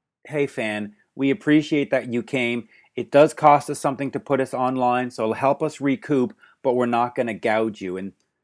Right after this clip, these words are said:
you know, that's, that's the mark of a, and again, professional band, a, a true fan band. And to me, the only travel band left out there, and by that I mean it's the only band that I would travel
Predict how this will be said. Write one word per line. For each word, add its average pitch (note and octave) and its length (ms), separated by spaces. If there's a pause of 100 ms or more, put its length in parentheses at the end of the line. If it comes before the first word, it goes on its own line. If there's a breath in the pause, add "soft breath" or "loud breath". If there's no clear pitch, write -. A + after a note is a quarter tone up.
(500)
you - 40
know, D#3+ 100
that's, E3 320
that's D3 240
the - 100
mark A#2 280
of B2+ 100
a, C#3 100 (240)
and C3+ 100
again, A#2+ 320
professional C#3+ 920 (260)
band, A2+ 440
a, - 280 (100)
a A2 80
true E3 360
fan A#2+ 460
band. G#2+ 360 (460 loud breath)
And C3 180
to D3 140
me, D#3+ 180
the D#3 240
only D#3+ 420
travel C3+ 640
band A#2 380
left A#2+ 280
out A#2 160
there, A2+ 120
and A#2 140
by B2 200
that C3+ 260
I C3 100
mean A#2+ 340
it's A#2 180
the A#2+ 180
only C#3+ 340
band A#2+ 340
that A2 140
I A2+ 140
would B2 240
travel A#2 640